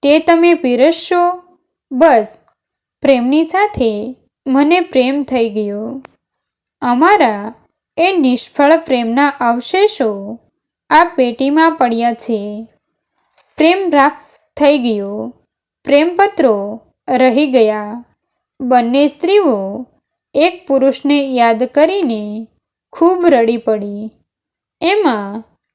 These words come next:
એક પણ સ્ત્રી વિધવા ન હતી. બંને ગંગા સ્વરૂપ હતી.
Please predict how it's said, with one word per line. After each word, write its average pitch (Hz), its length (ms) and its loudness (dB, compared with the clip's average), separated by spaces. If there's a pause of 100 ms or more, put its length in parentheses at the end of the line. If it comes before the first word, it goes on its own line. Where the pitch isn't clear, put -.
(220)
એક 320 400 0
પણ 381 200 2
સ્ત્રી 226 680 -2 (400)
વિધવા 247 580 0
ન 285 80 0
હતી. 214 800 -4 (640)
બંને 233 720 -2 (420)
ગંગા 269 520 2
સ્વરૂપ 269 580 -2
હતી. 214 600 -8